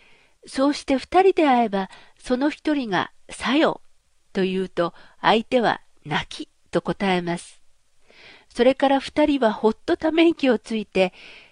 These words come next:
それでお互い訳が分かっていました。いや、物売りの子供までが十一人もさよなき鳥という名をつけられたくらいです。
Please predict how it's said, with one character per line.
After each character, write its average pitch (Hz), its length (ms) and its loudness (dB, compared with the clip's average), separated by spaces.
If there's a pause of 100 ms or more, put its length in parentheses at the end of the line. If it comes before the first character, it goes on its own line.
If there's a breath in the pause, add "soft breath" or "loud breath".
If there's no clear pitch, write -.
(160 loud breath)
そ - 180 -10
れ 254 140 0
で 277 280 4
お 175 80 -6
互 220 460 0
い - 80 -16
訳 285 280 0
が 226 100 2
分 160 160 -2
か 247 100 -4
っ 254 40 -6
て - 180 -8
い 170 120 -4
ま 160 140 -8
し - 120 -18
た。 - 200 -6 (2250)
い 196 100 -6
や、 262 200 4 (320 loud breath)
物 262 340 2
売 370 80 4
り 381 100 4
の 302 120 0
子 226 120 -2
供 262 240 0
ま 285 160 2
で 262 120 -2
が 202 200 2 (380 loud breath)
十 262 280 0
一 339 220 0
人 285 280 -2
も 196 300 0
さ - 180 -4
よ 240 100 0
な 285 160 0
き 285 100 -4
鳥 254 240 0
と 190 140 0
い 180 100 0
う 180 100 0
名 175 140 0
を 170 80 0
つ - 140 -14
け 226 120 -2
ら 226 140 4
れ 214 80 -2
た 156 140 -6
く - 120 -12
ら 170 140 -2
い 156 80 -2
で 151 140 -2
す。 - 240 -18